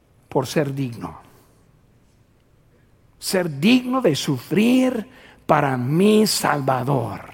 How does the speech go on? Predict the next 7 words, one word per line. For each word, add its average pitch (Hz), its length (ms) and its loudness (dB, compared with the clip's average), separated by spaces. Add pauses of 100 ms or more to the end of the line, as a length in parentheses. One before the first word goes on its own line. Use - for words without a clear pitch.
(840)
Hermanos, 180 480 2
es 208 560 2
una 208 500 4
bendición 160 1120 -2 (220)
sufrir 147 680 0
para 131 240 -4
Cristo. - 580 -12